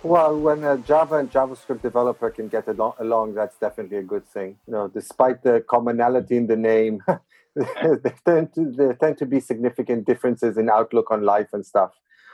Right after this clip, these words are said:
By the way, Liran, talking about famous, I think that you also made a notable contribution to web page tests recently.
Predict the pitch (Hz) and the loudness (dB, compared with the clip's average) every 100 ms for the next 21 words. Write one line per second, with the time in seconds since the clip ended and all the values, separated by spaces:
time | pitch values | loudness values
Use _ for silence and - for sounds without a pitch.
0 | - 127 196 220 214 165 135 214 196 110 | -2 2 4 4 4 4 4 4 0 0
1 | - - 202 127 110 - 185 196 117 - | 0 0 0 0 0 0 0 0 -2 -2
2 | 110 - 175 170 147 147 139 156 - 151 | -4 -2 -4 -2 -4 0 2 0 -2 -2
3 | 135 143 131 120 143 165 147 135 135 123 | -2 -2 -2 0 0 0 -2 -2 -4 -6
4 | 117 131 151 - 147 131 _ 131 120 117 | -6 -4 -4 -2 -4 -4 _ 2 2 0
5 | - _ _ 135 196 233 170 - 113 - | -4 _ _ 2 2 2 0 0 -2 -2
6 | - - 107 101 90 | -8 -8 -8 -6 -8